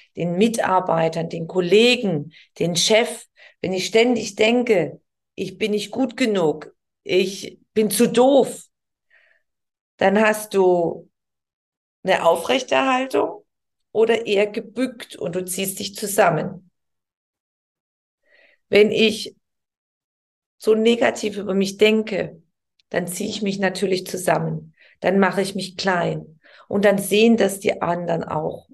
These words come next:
von meiner Körpersprache. Ja, mein Denken ist einfach mein Steuerrad. Und negative Gedanken, kleinmachende Gedanken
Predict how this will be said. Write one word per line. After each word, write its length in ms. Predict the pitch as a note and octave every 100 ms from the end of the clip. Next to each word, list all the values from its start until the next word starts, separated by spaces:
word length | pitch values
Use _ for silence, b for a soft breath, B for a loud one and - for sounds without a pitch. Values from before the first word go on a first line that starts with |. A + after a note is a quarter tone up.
| _
von 240 | _ - G3
meiner 300 | F3+ F3 F#3+
Körpersprache. 1080 | G#3 A#3 A#3+ A3+ - F#3+ - - - - _ _ _ _ -
Ja, 320 | F3+ G#3 A3+ -
mein 240 | F3+ F#3
Denken 720 | A3+ A#3+ B3+ - B3+ C4 C4 _ _ _ _ _ _ _ _ _ _ _ _
ist 440 | A3 A#3+ A#3 - - -
einfach 680 | E3+ F3+ G3 G3+ G3+ G3 -
mein 680 | - E3+ E3 E3 E3+ F3 F#3+ -
Steuerrad. 920 | - - E3+ E3 - - - - _ _ _ _ _ _ _ _ _
Und 500 | E3+ E3+ E3 E3 - _ _ _ _ _ _ _
negative 800 | - G3 G#3+ A#3+ A#3+ - A3+ A3
Gedanken, 500 | A#3 G#3+ F#3+ F#3+ -
kleinmachende 720 | F#3+ F#3 G3+ A#3 A#3+ A#3+ A3+ G#3+
Gedanken 720 | G3+ - F#3+ G3 G3 F3+